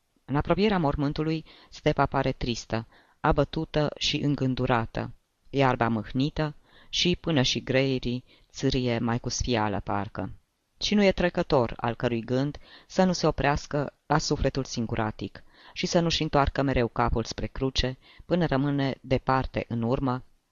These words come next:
înghițită de negură. „Moșule, ce e cu crucea asta?” întrebă Egorușca. Pantelei se uită întâi la cruce, pe urmă la Dâmov.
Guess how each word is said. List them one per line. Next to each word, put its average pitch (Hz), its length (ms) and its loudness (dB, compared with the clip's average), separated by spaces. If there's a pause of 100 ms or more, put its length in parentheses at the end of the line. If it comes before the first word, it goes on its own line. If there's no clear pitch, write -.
înghițită 131 560 -2
de 113 100 -2
negură. 107 540 -2 (960)
„Moșule, 131 580 2 (520)
ce - 140 6
e 170 100 8
cu 120 140 -2
crucea 117 460 0
asta?” 113 460 -4 (360)
întrebă 117 520 0
Egorușca. - 760 -2 (540)
Pantelei 151 680 0
se - 200 -2
uită 190 220 2
întâi 131 320 0
la 104 120 -4
cruce, 156 500 -2 (280)
pe 202 100 2
urmă 196 320 4
la 165 160 2
Dâmov. 107 540 -4